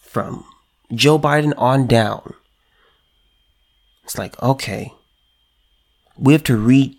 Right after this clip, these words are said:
we have to rethink what we're doing here. We have to change our approach. We have to change our plans." If they can get a, if they can vote in Glenn Youngkin,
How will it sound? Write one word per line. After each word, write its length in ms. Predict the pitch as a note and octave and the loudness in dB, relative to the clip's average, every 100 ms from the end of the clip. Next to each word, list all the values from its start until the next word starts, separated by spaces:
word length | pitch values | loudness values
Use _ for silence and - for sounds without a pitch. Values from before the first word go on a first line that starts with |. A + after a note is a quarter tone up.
| - | -2
we 100 | B2+ | 0
have 120 | C#3 | 2
to 120 | A#2+ | 0
rethink 540 | G2 A#2+ C3+ C3+ C3+ A#2+ | 0 2 2 2 0 0
what 180 | A2 A2+ | -4 -4
we're 60 | |
doing 380 | F#2+ A#2+ B2 G#2+ | 0 4 4 4
here. 180 | - - | -2 -2
We 100 | B2+ | -2
have 80 | C3+ | -2
to 80 | |
change 380 | G#2 - A#2+ A#2+ - | -4 0 2 2 0
our 120 | G2+ | -4
approach. 340 | - A2+ A2+ | -6 -8 -8
We 40 | C3 | -6
have 80 | B2+ | -6
to 60 | |
change 340 | A#2 B2 A#2+ A2 | -2 0 0 0
our 120 | G2+ | -6
plans." 640 | - - A2+ - - - - _ _ _ _ _ _ _ _ _ _ _ _ _ _ _ _ _ _ _ | -8 -8 -8 -8 -16 -20 -20 _ _ _ _ _ _ _ _ _ _ _ _ _ _ _ _ _ _ _
If 140 | B2 | 0
they 160 | - D3 | 4 2
can 160 | E3 D3+ | 4 2
get 160 | C#3+ | 2
a, 120 | A2 - | 0 -4
if 140 | A#2 | -2
they 120 | C3+ | 0
can 280 | C#3+ D3 B2 _ _ - | 0 -2 -4 _ _ -8
vote 320 | A2 C3 - | 0 0 2
in 380 | B2 A2+ G2+ - _ _ _ _ _ _ _ _ _ _ _ _ _ _ _ _ _ _ _ _ _ _ _ _ | 0 0 -2 -8 _ _ _ _ _ _ _ _ _ _ _ _ _ _ _ _ _ _ _ _ _ _ _ _
Glenn 300 | B2+ C3+ A#2+ | 2 4 6
Youngkin, 440 | B2 B2+ - - | 2 0 -6 -18